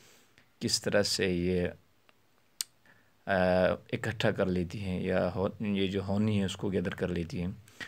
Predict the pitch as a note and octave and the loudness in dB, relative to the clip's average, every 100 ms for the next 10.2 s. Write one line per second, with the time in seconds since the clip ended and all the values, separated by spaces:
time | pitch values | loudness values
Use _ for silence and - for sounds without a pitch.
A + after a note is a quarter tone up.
0 | - - - C#3+ E3 D#3+ - E3 - G2 | -16 -20 6 8 8 6 4 4 4 4
1 | F2+ F2 B2 G#2 B2+ B2+ - - - G#2+ | 4 2 2 4 6 4 0 -4 -6 -4
2 | C3 B2+ B2 - G2 - - G2+ E2+ - | 2 4 4 2 0 2 4 4 2 -6
3 | - - - - _ - A#2 A#2+ C3 A2+ | -16 -20 -20 -20 _ 4 6 8 8 6
4 | F2+ - - - _ - - G#2+ G#2 - | 4 -2 -16 -16 _ -6 -2 -2 -2 4
5 | A#2 G2+ G2 G#2+ G2 - - - - - | 6 6 8 10 10 8 -6 -10 -20 -20
6 | _ - G2+ G2 A#2 B2+ A2 G2 G2 A2+ | _ 2 4 6 8 8 8 6 10 10
7 | G#2+ F#2 - - A2+ F#2+ F2+ A2 G#2 F2+ | 8 4 -4 0 2 2 2 8 8 6
8 | - - _ - - F#2 G2+ - A#2+ A#2+ | -2 -16 _ -14 -8 -4 -2 0 4 4
9 | G#2+ - - - - G2 F2+ - G#2 G2+ | 4 0 -8 -8 -4 -2 0 -2 0 0
10 | F#2 - | -4 -12